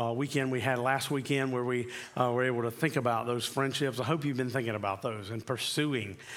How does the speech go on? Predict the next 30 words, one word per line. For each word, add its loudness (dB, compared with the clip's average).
uh, 4
those 0
friendships 0
and -4
certainly, -2
uh, 2
friendship 0
with -4
God. 2
Now, 4
Jesus 2
turns 2
his 0
attention 0
to 4
how 4
the 2
world 2
responds 2
to 4
him 2
and 4
to 2
true 2
believers 2
in 2
Jesus. -2
So -2
how 4
does, -2